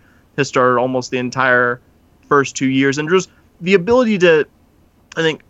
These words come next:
keep De'Aaron clean outside of the first half versus, uh,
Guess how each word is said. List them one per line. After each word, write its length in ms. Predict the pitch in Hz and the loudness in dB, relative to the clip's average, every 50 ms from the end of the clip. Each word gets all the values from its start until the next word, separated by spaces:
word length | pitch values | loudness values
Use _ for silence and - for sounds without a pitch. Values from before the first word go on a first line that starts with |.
| _ _ - | _ _ -20
keep 300 | - - 180 180 175 - | -12 -6 -6 -6 -6 -6
De'Aaron 380 | 156 147 156 156 156 156 147 - | -6 -2 2 4 4 4 2 0
clean 440 | - - 143 143 143 147 147 147 143 | -4 -8 -4 -4 -2 -2 -2 0 0
outside 300 | 127 131 123 - 143 131 | 0 -2 0 0 0 0
of 60 | 127 | 0
the 80 | 127 120 | -2 -4
first 320 | - - 135 135 - - | -4 -2 -2 -2 -2 -4
half 320 | - 135 131 127 127 - | -4 -2 -2 -2 -2 -4
versus, 520 | - 135 131 127 123 123 120 - - - - _ _ _ _ _ _ _ _ _ - | -6 -4 -4 -2 -2 -4 -6 -10 -16 -18 -20 _ _ _ _ _ _ _ _ _ -4
uh, 260 | 139 127 120 120 | -2 -2 -2 -2